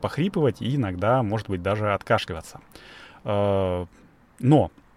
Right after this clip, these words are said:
рассказать хотел не про это. Помимо аэротрубы, в которой я, мы побывали на прошлой неделе, я рассказывал в прошлом выпуске, мы были в Монрепо. Это Выборг.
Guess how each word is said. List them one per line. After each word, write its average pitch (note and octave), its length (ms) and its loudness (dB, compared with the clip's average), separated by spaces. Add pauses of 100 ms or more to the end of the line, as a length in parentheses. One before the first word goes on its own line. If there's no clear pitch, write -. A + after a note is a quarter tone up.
(560)
рассказать C3+ 480 4
хотел B2+ 260 -2
не A#2+ 100 2
про C3 200 2
это. F#2 460 -6
Помимо C#3 400 4
аэротрубы, C3+ 440 0
в G3+ 60 -6
которой G2+ 380 0
я, F#2 460 -2 (340)
мы F#2+ 280 -4
побывали F#2 380 0
на F2+ 100 -2
прошлой G#2+ 340 -2
неделе, F3 280 0
я G#2+ 140 0
рассказывал F#2+ 400 -2
в - 20 -20
прошлом G2 380 -2
выпуске, - 440 -10 (520)
мы E3+ 240 4
были C#3+ 320 2
в G#2 100 0
Монрепо. B2+ 560 2
Это C3+ 300 0
Выборг. E3+ 500 2